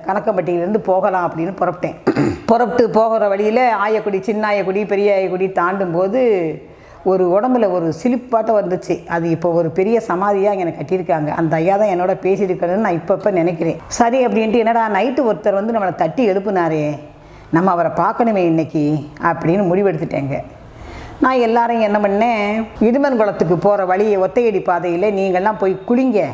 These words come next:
நான் ஒரு இடத்துக்கு போயிட்டு வரேன்னு சொன்னேன். "குருஆச்சி, நீங்க எங்களை எல்லாரையும் விட்டுட்டு நீங்க எங்கே போறீங்க?" அப்படின்னு. "எம்மா, நீங்க குளிச்சுக்கிட்டு இருங்கம்மா, நான் ஒரு இடத்துக்கு போயிட்டு வந்துடுறேம்மா" அப்படின்னு சொல்லிட்டு,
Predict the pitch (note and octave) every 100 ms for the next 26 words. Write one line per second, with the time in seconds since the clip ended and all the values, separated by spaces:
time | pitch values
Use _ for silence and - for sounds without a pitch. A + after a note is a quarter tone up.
0 | - - - - - F3 F3 E3+ F3+ G3+
1 | G#3+ F#3 F#3 F#3+ F#3 E3+ F3 F#3+ D#3 D#3+
2 | D3 - - - - - - E3+ A3 A#3+
3 | G#3+ - A3 G#3 A3 A3+ G3+ G3 G#3 F#3+
4 | G3 A#3+ B3 G#3+ G#3+ F#3+ F#3+ F#3 G3+ G#3
5 | F#3+ F3 E3 C#3+ D3 C#3+ - D#3 F#3 G#3+
6 | F#3+ E3 G#3+ B3 - A3 E3+ E3+ D#3+ D#3+
7 | G3+ G3+ E3 D#3 G3 A#3 G3 F3+ E3 D#3+
8 | D#3+ F#3+ F#3 E3 E3 D#3 D#3 D3+ - D3+
9 | D3+ A3